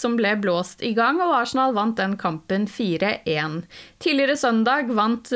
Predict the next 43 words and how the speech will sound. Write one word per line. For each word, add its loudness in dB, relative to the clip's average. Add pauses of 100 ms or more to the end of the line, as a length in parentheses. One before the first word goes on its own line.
Manchester 0
City -4
enkelt -2
fire -2
null 2
over 2
Newcastle, -2
og 2
har 0
med 0
det 2
en 0
luke -2
på -4
tre 0
poeng 2
ned -2
til -2
Liverpool -2
på 0
andreplass. -4 (400)
I -2
kampen 2
mellom 0
Wolves 2
og 0
Chelsea -2
ble 0
det 0
målløst. -2 (100)
Chelsea -2
ligger -2
tre 0
poeng 0
bak -2
Liverpool. -4 (320)
Grunnen 2
til 2
at 0
så 2
mange 2
kamper 0
ble 0